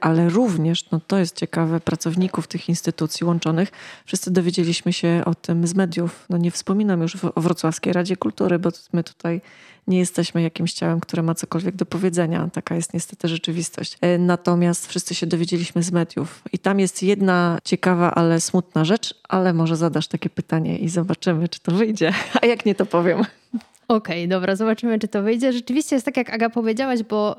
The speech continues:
Speaker 2: Paweł Kamiński, nowy dyrektor tych połączonych instytucji, czyli Centrum Kultury Zamek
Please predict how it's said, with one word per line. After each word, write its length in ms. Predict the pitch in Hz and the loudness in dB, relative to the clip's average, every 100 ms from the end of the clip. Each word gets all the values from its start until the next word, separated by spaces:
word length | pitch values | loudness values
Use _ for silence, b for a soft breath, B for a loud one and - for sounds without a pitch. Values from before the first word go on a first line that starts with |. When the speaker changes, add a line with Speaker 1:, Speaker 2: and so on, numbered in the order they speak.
| - | -4
Speaker 2:
Paweł 240 | 240 262 | -2 -2
Kamiński, 440 | 240 240 240 - | 0 0 -2 -2
nowy 200 | 220 226 | -2 0
dyrektor 380 | 214 214 214 214 | 0 -2 -4 -6
tych 160 | - - | -8 -4
połączonych 520 | 220 220 294 262 214 | -2 0 2 0 0
instytucji, 580 | 202 - 214 190 185 226 | -4 -4 -6 -6 -4 -6
czyli 220 | - 196 | -6 -8
Centrum 300 | 220 208 220 | -6 -4 -4
Kultury 360 | 220 214 208 196 | -4 -4 -4 -2
Zamek 420 | 202 208 202 | -2 0 0